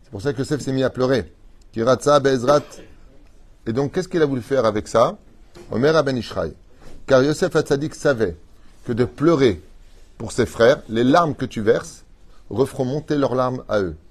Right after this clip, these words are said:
Quand quelqu'un prie pour une autre personne au point de verser des larmes, il évitera à l'autre de verser des larmes. Et la reine Miyad Bacha, quand il a vu, c'est marrant ce que,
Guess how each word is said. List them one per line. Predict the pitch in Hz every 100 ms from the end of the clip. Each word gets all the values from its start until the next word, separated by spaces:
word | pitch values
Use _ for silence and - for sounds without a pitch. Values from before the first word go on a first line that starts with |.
| - - - -
Quand | 113
quelqu'un | - 175 - 147
prie | 120 - 180
pour | 135 127
une | 117
autre | 139 -
personne | - 127 - 120 107
au | 123
point | - 156 147
de |
verser | 123 - 120
des | 101
larmes, | 95 123 180 - - - - - -
il | - 117
évitera | 143 143 123
à | 113
l'autre | 135
de | 123
verser | 110 110 101
des | 87
larmes. | 73 - - - - _ -
Et | 92
la |
reine | 101 151 143
Miyad | 131 156 110
Bacha, | 90 131 - 110 - - - - -
quand | 90
il | 104
a | 104
vu, | 95 165 107 - - - - - - -
c'est | -
marrant | 117 139
ce | -
que, | 113 101 92